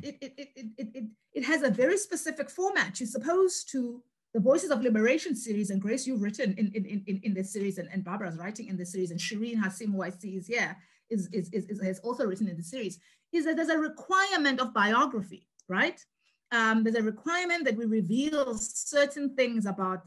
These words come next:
about, about the, the, the feminist figure or whatever the figure is, um, biography.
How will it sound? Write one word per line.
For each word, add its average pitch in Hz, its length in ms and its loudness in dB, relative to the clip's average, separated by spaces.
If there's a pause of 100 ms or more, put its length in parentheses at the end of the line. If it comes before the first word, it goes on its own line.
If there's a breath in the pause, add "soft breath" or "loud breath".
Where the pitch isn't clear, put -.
about, 185 400 -4
about 180 320 -8
the, 165 240 -8 (200)
the, 170 60 -16
the 175 120 -10
feminist 214 460 -2
figure 226 200 -6
or 208 80 -4
whatever 185 320 -6
the 165 80 -10
figure 196 340 -6
is, 180 320 -8 (640)
um, 190 240 2 (100)
biography. 196 600 -4